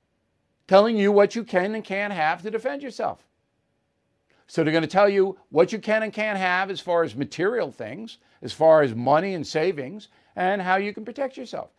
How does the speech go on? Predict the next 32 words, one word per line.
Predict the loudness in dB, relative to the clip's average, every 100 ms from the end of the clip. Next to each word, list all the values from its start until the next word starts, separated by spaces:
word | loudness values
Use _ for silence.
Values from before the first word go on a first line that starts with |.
| _ _
And | -8
they're | -4
gonna | -4 -4
tell | -2 -2
you | 0
what | 0 0
you | -6
can | -6 -4
do | -2 -4 -6 -6
and | -4
have | -2 -2 -2 -6 -6
in | 0 0 0 -2
every | 4 6 4 -2 -2 -2
area. | 2 2 2 -4 -12 _ 0
That's | 4 6 4 -2 -16 _
socialism. | -10 -4 -4 -4 -10 -14 -16 -20 _ _ _ _
And | 0
that's | 0 2
what | 0 0 2
Biden | 4 6 4 -2 -4
is | -4
behind. | -6 -8 -6 -6 -8 -10 -16 _ _ _ _ _ _ _ _ _ _ _ _ _ _ _ _ _ _ _ _
Now, | -2
for | 2
those | 2 2
of | 0
you | -2
watching | 4 4 4 -4 -4
me | -4 -6
f-, | -10 _ _
for | -6
decades, | -2 -2 -4 -10 -10 -14